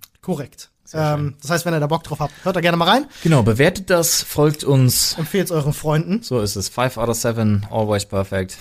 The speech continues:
Speaker 1: <laughs>
Speaker 2: Would listen again.
Speaker 1: Und, äh, wir hören uns auch tatsächlich über die Feiertage.
Speaker 2: So ist
Speaker 1: Ähm,
Speaker 2: es.
Speaker 1: da werden wir auf jeden Fall
Speaker 2: Wir
Speaker 1: weitermachen.
Speaker 2: sehen uns auch, wir streamen ja.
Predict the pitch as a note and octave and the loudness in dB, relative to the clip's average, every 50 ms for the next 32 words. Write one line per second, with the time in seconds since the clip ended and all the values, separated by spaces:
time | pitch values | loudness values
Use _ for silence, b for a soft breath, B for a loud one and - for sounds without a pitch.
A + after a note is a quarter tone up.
0 | - - F#3 - - F#3 - - A2 A2+ A2+ A2 A2 A2 G#2 - G2+ G2 F#2 F#2+ | -4 -4 -2 -2 -2 -6 -6 -2 -2 -2 0 2 2 2 2 2 2 2 2 2
1 | F2+ F2+ F#2 F#2 F#2 B B B B B B B _ - G3+ G3+ G3+ G3+ F#3+ - | 2 2 2 0 0 B B B B B B B _ 0 2 2 2 0 -2 -2
2 | A3 F#3+ F#3 F#3 F3+ F3+ E3+ C#3+ D#3 A#3 B3+ - D#3+ G3 B3+ E4 E4 D#4 B3 - | 0 2 4 4 4 4 2 0 0 0 0 2 2 2 2 0 0 -2 -4 -6
3 | - - - E3+ A3 D4 E4+ - - - B3 A#3+ A#3+ A#3+ G#3+ A3+ G3+ G3+ A#3+ G3+ | -8 -6 -2 0 0 0 0 -4 -6 -6 -6 -4 -2 -2 -4 -2 -4 -6 -6 -6
4 | G#3 G3+ F#3 - - F3+ F#3+ A3+ A#3+ A#3 - A#3+ B3 B3 C#4 E4 - _ _ - | -4 -4 -4 -2 -2 0 0 0 -2 -2 -4 -4 -4 -4 -6 -8 -10 _ _ -18
5 | - C3+ D#3 F#3+ G3+ E3 E3 D#3+ E3 F3 F3 - _ _ _ - D#3 D3 D#3 E3+ | -8 -4 -2 -2 -2 -2 -2 -4 -4 -6 -8 -10 _ _ _ -8 -4 -2 -2 -2
6 | F3 E3 F3 D3 D3 D#3+ D#3+ D3+ - D#3 D3 E3 A3 C4+ B3+ B3 A#3 - A#3+ A#3+ | -2 -2 -2 -4 -4 -4 -4 -4 -4 -2 0 2 4 6 6 6 6 6 4 4
7 | A#3+ - C3+ C#3+ C3 - - G2+ - - - G#2 G#2 C3 C3+ B2+ A#2+ A#2+ B2 | 2 2 2 0 0 0 -4 -8 -10 -8 -6 -4 -4 -2 -2 -4 -4 -4 -6